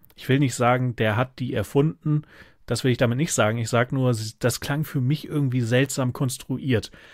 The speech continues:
Man hört irgendwelchen Bauarbeitern zu und zufällig erwähnt dann einer von denen, äh, „I don't care about killing, did, did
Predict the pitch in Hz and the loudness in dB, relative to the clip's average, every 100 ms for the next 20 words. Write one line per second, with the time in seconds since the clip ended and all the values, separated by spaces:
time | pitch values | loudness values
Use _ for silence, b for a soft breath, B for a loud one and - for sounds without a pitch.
0 | B B 104 92 156 - 135 131 113 107 | B B -2 4 4 4 0 0 0 2
1 | 156 135 143 147 139 - 160 151 120 175 | 4 4 2 2 -2 -2 -2 -2 -4 -6
2 | - 135 127 120 120 151 131 117 123 127 | 0 0 0 -2 -2 -2 -2 0 0 0
3 | 127 120 123 127 B B B B B - | -2 0 0 -2 B B B B B -4
4 | 120 120 123 117 - 139 131 123 - 147 | 0 2 2 0 2 2 4 0 0 2
5 | 147 143 123 117 _ _ _ 139 135 | 2 2 0 -4 _ _ _ -2 0